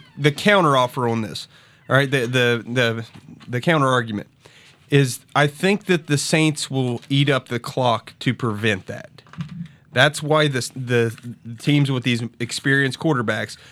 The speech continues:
use that short passing game to help extend, you know, work the clock, extend drives. It's not, boom, go downfield, score a touchdown. I think that's gonna be the,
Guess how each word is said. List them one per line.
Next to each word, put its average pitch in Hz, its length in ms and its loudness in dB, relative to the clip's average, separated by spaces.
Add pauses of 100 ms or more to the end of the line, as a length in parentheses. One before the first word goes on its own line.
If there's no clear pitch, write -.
(140)
use 127 220 0
that 120 200 0
short 147 260 0
passing 135 480 0
game 127 280 0
to 113 260 0
help 127 320 -2
extend, 127 760 0
you 127 120 0
know, 110 200 -2 (600)
work 151 320 2
the 147 80 -4
clock, 123 420 2 (400)
extend 120 420 0
drives. - 480 -6 (640)
It's 120 180 -4
not, 143 300 2 (160)
boom, 196 280 8
go 156 180 0
downfield, 143 540 2
score 135 180 -2
a 110 40 -4
touchdown. 110 400 -4
I 127 60 -2
think 156 220 -2
that's 143 220 -2
gonna 127 160 0
be 120 140 0
the, 110 100 -2